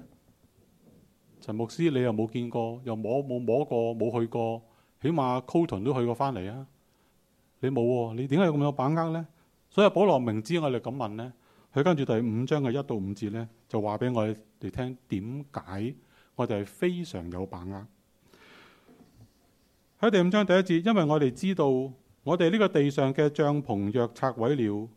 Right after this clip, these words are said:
我哋將有神所造嘅居所，唔係人手所造嘅，而係天上永存。」嗱，保羅話我哋知道，我哋呢個地上嘅帳篷拆咗，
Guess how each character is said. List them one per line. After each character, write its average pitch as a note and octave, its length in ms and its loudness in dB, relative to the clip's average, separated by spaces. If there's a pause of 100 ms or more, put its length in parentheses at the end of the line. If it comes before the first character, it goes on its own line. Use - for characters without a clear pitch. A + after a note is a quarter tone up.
我 D#3+ 140 2
哋 E3 100 4
將 G3 240 2
有 C#3 180 2
神 G2 280 -4
所 C3+ 200 -2
造 C#3 120 -2
嘅 A2 180 0
居 C#3 260 0
所， A#2+ 260 -4
唔 D3 300 -4
係 E3 180 0
人 B2 200 0
手 C#3 220 0
所 D3+ 200 -2
造 B2+ 140 -2
嘅， G#2+ 160 -4
而 G#2+ 340 -4
係 A#2 40 -2
天 F3+ 340 -2
上 G2 360 -6 (420)
永 G#2 240 -6
存。」 - 240 -10 (760)
嗱， C#3+ 120 6
保 G#3 140 4
羅 A3+ 120 6
話 C#3+ 160 4
我 F3 120 4
哋 D#3+ 80 2
知 G#3+ 200 0
道， F3+ 100 6
我 D3+ 240 6
哋 D3 100 6
呢 G3+ 60 2
個 G3 100 4
地 C3 300 0
上 B2 160 -2
嘅 C3+ 100 0
帳 C3+ 220 0
篷 G2+ 180 0
拆 C3 180 -2
咗， B2 380 -2